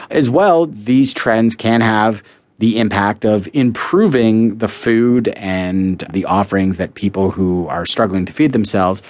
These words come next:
face. You know, the rise of the past number of years of community gardens, community-supported agriculture, uh, organic farming is in its way its own food trend, right? As, as the people who are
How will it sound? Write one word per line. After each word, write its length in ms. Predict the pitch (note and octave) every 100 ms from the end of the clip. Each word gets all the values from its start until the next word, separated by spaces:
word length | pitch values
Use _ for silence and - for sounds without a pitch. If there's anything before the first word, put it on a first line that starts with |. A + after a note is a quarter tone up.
| -
face. 520 | - F#3+ C#3+ - - -
You 100 | A#2
know, 120 | G#2+
the 100 | F#2
rise 720 | F#2 F2+ F#2+ G2+ G#2 G#2 G2+ F2+
of 220 | F#2 E2+
the 80 | E2
past 360 | - F#2 E2+
number 200 | F#2+ F2
of 100 | F2
years 420 | A2+ D3+ B2+ G2+ -
of 440 | G2 F2 F2 E2 - - -
community 580 | - F#2+ G2 G2 F2+ F#2
gardens, 540 | G2 F#2+ F#2+ F#2 E2+
community-supported 920 | - F#2 F#2 F#2 F#2+ G2 F#2 F#2+ F2+
agriculture, 960 | E2 E2+ E2 E2 F2+ E2 - E2 D#2 -
uh, 240 | E2 D#2 -
organic 520 | G2 F2+ G2 G2 -
farming 640 | - F#2 F#2 F2+ E2+ E2+ - - -
is 160 | - D3
in 100 | D3+
its 140 | C#3+
way 240 | F3 A#3+ E3
its 140 | C3
own 180 | B2+ A#2
food 320 | A2+ B2+ A#2
trend, 320 | - D2+ A#1+
right? 180 | D2 F#2
As, 200 | G#2 F#2+
as 240 | F#2+ A2 F2+
the 80 | F#2+
people 300 | B2 A2+ F#2+
who 180 | A2+
are 380 | G#2 F#2+ F2+ F2+